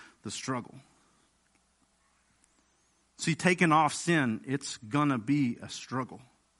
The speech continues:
And there's gonna be days where it beats you and days where you beat it, and you're gonna play that long game.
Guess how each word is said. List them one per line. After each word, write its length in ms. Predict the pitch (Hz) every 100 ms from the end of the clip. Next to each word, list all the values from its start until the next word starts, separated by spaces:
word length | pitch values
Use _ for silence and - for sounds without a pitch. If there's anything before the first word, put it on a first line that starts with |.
| _ _ _ _ _ _
And 80 | 123
there's 160 | 147
gonna 160 | 143 160
be 160 | 139 127
days 420 | 131 131 156 143
where 100 | 127
it 140 | 113
beats 340 | 120 147 147 -
you 260 | 131 139
and 160 | 127 107
days 400 | 117 127 131 127
where 80 | 117
you 180 | 110 117
beat 240 | 127 123
it, 220 | 127 110 117
and 120 | 101
you're 140 | 123
gonna 200 | 143 127
play 380 | - - 131 139
that 280 | 120 117 117
long 320 | 123 123 113
game. 260 | 101 78